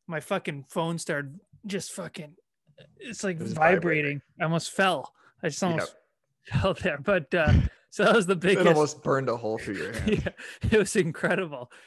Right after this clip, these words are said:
Speaker 2: See, here's
Speaker 1: Uh,
Speaker 2: the thing with, with posting those comments, though. It's a great way to grow your page.
Speaker 1: Fantastic.
Speaker 2: Right?
Speaker 1: Oh,
Speaker 2: I mean,
Speaker 1: fan-
Speaker 2: I mean, how many followers do you pick up from that?
Speaker 1: Oh, fuck.
Speaker 2: Thousands?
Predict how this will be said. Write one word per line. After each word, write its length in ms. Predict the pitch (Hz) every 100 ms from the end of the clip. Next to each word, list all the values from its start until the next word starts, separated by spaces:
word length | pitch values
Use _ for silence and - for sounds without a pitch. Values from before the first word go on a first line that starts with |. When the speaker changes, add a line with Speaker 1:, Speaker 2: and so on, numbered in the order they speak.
| -
Speaker 2:
See, 120 | 196
here's 200 | 180 196
Speaker 1:
Uh, 40 |
Speaker 2:
the 80 | 208
thing 240 | - 180 170
with, 240 | 127 -
with 180 | 127 -
posting 360 | 131 127 127
those 180 | 117 101
comments, 420 | - 110 120 135
though. 240 | - 151 170 _ _ _ _ _ _ _ _ -
It's 160 | 131 160
a 60 |
great 300 | 113 117 127 -
way 200 | 113 113
to 300 | 98 92 - _ _ _
grow 220 | - 98
your 160 | 92 117
page. 500 | - 226 - - - _ _ _ _ _ -
Speaker 1:
Fantastic. 540 | 185 151 139 135 123 185
Speaker 2:
Right? 100 | - _ _ _ -
Speaker 1:
Oh, 80 |
Speaker 2:
I 60 | 131
mean, 160 | 131 139
Speaker 1:
fan- 120 | - _ _ _ -
Speaker 2:
I 60 | 131
mean, 140 | 131
how 60 | 135
many 140 | 143
followers 320 | 135 151 156
do 40 | 104
you 40 |
pick 180 | 95 104
up 140 | -
from 120 | - 71
that? 160 | - - -
Speaker 1:
Oh, 120 | -
fuck. 300 | _ - 170 _ _
Speaker 2:
Thousands? 580 | - 113 190 190 110 -